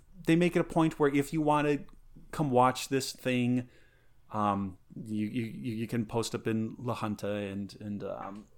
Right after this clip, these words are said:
watch it. And, uh, they even say to, to, to learn more about this must-see event,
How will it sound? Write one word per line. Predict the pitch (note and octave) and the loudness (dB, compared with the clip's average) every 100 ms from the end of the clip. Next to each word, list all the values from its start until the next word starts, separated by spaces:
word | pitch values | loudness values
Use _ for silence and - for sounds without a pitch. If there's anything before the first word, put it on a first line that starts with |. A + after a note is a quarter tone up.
| - B3+ | -20 -14
watch | E3 C3 B2+ A2+ - | -4 2 4 4 2
it. | A2+ - - - - - - | -4 -4 -14 -18 -20 -16 -4
And, | B2 A#2 | -2 2
uh, | A2+ G#2+ | 2 2
they | A2 | 2
even | C#3+ E3 E3 | 2 2 2
say | D3+ - C#3+ | 2 2 2
to, | C#3 B2 A2 | 2 0 -2
to, | - B2+ | -4 -8
to | - | -2
learn | A#2+ C#3+ E3 | 2 2 2
more | C#3 F3 | 2 2
about | A#2 A2 | 2 0
this | A2+ - | -4 -6
must-see | G#2 B2+ - - D3 | -4 -4 -4 -4 -2
event, | C#3+ D3+ D#3 G#2+ - | 2 2 0 -2 -8